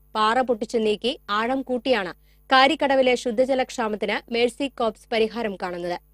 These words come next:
കൂടാതെ കോളനിയിൽ ഇരുപതിനായിരം ലിറ്ററിന്റെ ജലസംഭരണി സ്ഥാപിച്ച്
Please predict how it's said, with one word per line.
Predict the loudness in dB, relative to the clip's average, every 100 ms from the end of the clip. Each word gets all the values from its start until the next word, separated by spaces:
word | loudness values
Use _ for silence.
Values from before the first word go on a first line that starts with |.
| _ _
കൂടാതെ | -2 0 0 0
കോളനിയിൽ | 0 0 2 0 0
ഇരുപതിനായിരം | -2 0 0 2 2 2
ലിറ്ററിന്റെ | 0 -2 -2 0 -2 _ _ -8
ജലസംഭരണി | 4 4 4 -2 -2 0 0
സ്ഥാപിച്ച് | -2 -2 -4 -4 -6